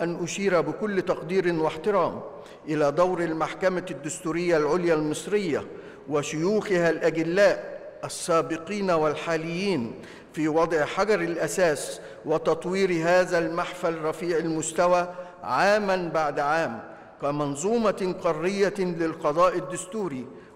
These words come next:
وآلية فعالة لوضع بنية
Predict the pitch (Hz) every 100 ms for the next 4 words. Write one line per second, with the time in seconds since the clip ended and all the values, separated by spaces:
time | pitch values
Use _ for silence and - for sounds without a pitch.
0 | 139 147 165 160 180 208 185 185 175 151
1 | 156 151 180 175 175 170 - - - 156
2 | 160 170 165 156 156 214 202 175 170 175